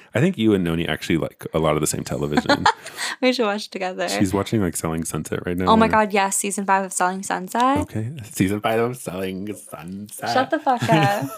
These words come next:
Speaker 1: <laughs>
Speaker 2: I'm allowed to like things. It's so funny. Selling Sunset is so good because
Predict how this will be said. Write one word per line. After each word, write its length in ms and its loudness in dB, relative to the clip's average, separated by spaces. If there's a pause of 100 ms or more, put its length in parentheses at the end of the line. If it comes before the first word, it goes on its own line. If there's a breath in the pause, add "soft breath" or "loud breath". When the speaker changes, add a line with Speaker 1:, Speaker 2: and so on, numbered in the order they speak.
Speaker 1:
<laughs> 160 -10
Speaker 2:
I'm 140 4
allowed 300 8
to 120 -2
like 300 2 (140)
things. 760 6 (500 loud breath)
It's 160 4
so 180 6
funny. 240 4
Selling 340 6
Sunset 400 4
is 140 4
so 240 6
good 220 4
because 380 2